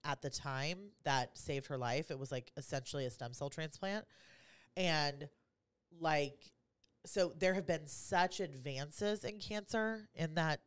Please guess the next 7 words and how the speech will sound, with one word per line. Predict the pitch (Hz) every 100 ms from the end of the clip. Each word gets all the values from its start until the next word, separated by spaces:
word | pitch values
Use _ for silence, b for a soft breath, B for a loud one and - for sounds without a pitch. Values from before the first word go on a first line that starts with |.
| _ -
almost | 170 170 151
thirty | 170 160
years | 160 143 143 165 180
since | - 143 - - -
she | - 156
had | 139 135 151 -
cancer, | 185 180 202 214 214